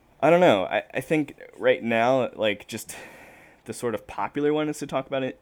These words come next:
impeachment, just because it's something that's, like, in the news, and M S N B C likes to talk about,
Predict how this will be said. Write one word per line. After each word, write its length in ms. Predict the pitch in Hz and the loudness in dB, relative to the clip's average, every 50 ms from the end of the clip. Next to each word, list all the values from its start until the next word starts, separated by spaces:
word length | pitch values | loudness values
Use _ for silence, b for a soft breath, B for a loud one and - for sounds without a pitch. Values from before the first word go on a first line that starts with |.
| _ _ | _ _
impeachment, 540 | - 127 127 - 139 135 - - 151 143 - _ _ _ | -6 -6 -4 -4 -6 -8 -6 -8 -8 -8 -10 _ _ _
just 200 | - 110 107 - | -14 -14 -14 -10
because 300 | - 117 113 127 110 98 | -10 -8 -6 -6 -6 -6
it's 140 | 104 104 - | -8 -10 -8
something 280 | - 110 110 - 110 104 | -10 -8 -8 -8 -8 -8
that's, 140 | 101 95 | -8 -8
like, 160 | - 78 - _ | -10 -12 -14 _
in 180 | - 120 117 107 | -6 -4 -4 -2
the 60 | 98 | -2
news, 340 | 95 92 95 98 98 98 - | -2 -4 -4 -4 -6 -6 -8
and 100 | 101 - | -6 -4
M 160 | 117 120 120 | -2 -2 0
S 140 | 113 117 - | -2 -2 -4
N 100 | 113 107 | -6 -6
B 40 | |
C 200 | 104 - - 110 | -6 -6 -6 -4
likes 220 | 104 101 95 - - | -2 -2 -2 -4 -8
to 60 | - | -10
talk 280 | - - 87 95 - - | -6 -4 -4 -4 -4 -6
about, 340 | 92 95 90 87 - - | -4 -4 -4 -4 -4 -8